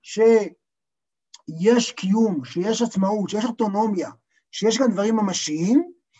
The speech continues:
הדבר הזה אפשרי רק בזכות ההתערבות המוחצת של ה-, של האינסוף בעצמו. רק אינסוף יכול להסתיר אינסוף. והדבר הזה, אגב, זה יכול קצת, אפשר, אני לא בטוח שאנחנו ניכנס לזה עכשיו,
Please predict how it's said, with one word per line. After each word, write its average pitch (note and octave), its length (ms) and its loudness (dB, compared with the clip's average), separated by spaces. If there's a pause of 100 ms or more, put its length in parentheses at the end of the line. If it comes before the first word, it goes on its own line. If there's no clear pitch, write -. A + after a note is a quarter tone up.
(160)
הדבר E3 260 0
הזה B3 340 0
אפשרי A3+ 480 4
רק C4 220 2
בזכות A#3 400 2
ההתערבות A#3 540 2
המוחצת B3+ 420 2
של G#3 220 -2
ה-, F#3 200 -2
של F#3 160 -6
האינסוף F3+ 340 -4
בעצמו. D3+ 400 -8 (440)
רק B3+ 240 2
אינסוף A#3+ 340 2
יכול G#3 240 0
להסתיר F3 340 -2
אינסוף. C3 500 -10 (1500)
והדבר F3 480 -4
הזה, C4 380 0
אגב, G#3+ 260 -2 (100)
זה D#3+ 200 -6
יכול F3+ 520 -4
קצת, G#3 300 -4
אפשר, F#3 320 -4 (160)
אני D#3+ 180 -8
לא G3 380 -4
בטוח F#3 340 -4
שאנחנו D#3 1040 -10
ניכנס F3+ 280 -6
לזה G#3 140 -6
עכשיו, C4+ 300 -4